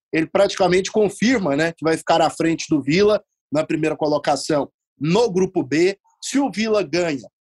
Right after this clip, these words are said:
ele já ultrapassa o Atlético novamente na classificação, faltando dois jogos pra fase final, né, dessa questão classificatória, né, dentro do próprio grupo, visando o mata-mata. Então,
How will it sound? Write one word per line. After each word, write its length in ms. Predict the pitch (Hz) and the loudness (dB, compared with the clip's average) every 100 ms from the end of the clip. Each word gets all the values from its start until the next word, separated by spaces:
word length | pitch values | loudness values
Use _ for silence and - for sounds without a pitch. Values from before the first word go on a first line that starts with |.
| - | -4
ele 160 | 156 | -4
já 140 | 160 202 | 0 0
ultrapassa 720 | 208 208 185 - 196 240 - | 0 0 0 0 0 0 -2
o 60 | 190 | -2
Atlético 500 | 170 - 165 160 170 | -2 -2 -4 -4 -2
novamente 460 | 160 151 151 151 - | 0 0 0 -4 -6
na 80 | |
classificação, 840 | 147 156 143 156 147 143 - 147 - _ _ _ | -2 -2 0 -2 2 2 2 0 -2 _ _ _
faltando 420 | 160 160 170 160 | 0 2 0 -2
dois 300 | 143 208 214 | 0 2 2
jogos 520 | 135 156 196 185 - _ _ _ | 2 4 2 0 -14 _ _ _
pra 460 | - 147 147 135 107 104 - | -2 2 2 0 -4 -8 -2
fase 260 | 160 147 | -2 -2
final, 420 | - 143 143 139 - _ _ _ | -4 -2 0 -2 -6 _ _ _
né, 240 | 143 143 139 | -4 -2 -2
dessa 380 | 143 139 156 139 | -2 -2 -2 -2
questão 340 | 151 139 147 | -4 -2 -2
classificatória, 800 | 143 143 - 143 - 147 196 160 | 0 0 2 0 2 4 4 4
né, 140 | 143 | 0
dentro 300 | 156 147 139 | 0 -2 -4
do 120 | 147 139 | -4 0
próprio 300 | 151 147 139 | 0 0 0
grupo, 240 | 139 135 | 0 0
visando 380 | 151 139 143 139 | 0 2 2 2
o 40 | |
mata-mata. 680 | 139 139 147 131 160 185 185 - _ _ - | 2 2 0 2 0 0 -4 -6 _ _ -6
Então, 680 | 151 151 165 175 196 208 | -4 0 2 4 4 2